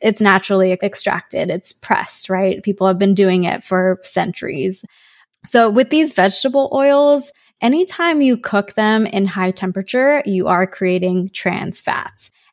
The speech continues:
And we've known for a long time that trans fats are bad. <laughs> They're linked to heart health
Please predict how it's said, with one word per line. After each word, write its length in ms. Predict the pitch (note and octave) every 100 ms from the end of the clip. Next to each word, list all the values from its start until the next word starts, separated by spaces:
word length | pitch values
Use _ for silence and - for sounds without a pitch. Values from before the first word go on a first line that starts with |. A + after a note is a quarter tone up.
| -
And 180 | G#3+ G#3+
we've 180 | G#3
known 220 | G#3 A3 D4+
for 160 | F4+
a 80 | E4
long 220 | C#4 B3+
time 260 | B3+ A#3 A3
that 160 | -
trans 460 | - B3 A#3 B3+ -
fats 360 | A#3 G#3+ G#3+ -
are 320 | F3+ F3 F3+
bad. 440 | - - - - C#4+ - D4
<laughs> 280 | - - -
They're 180 | G#3+ G#3
linked 280 | G#3 G3+ G3+
to 80 |
heart 240 | F#3 A3+ A#3
health 200 | B3+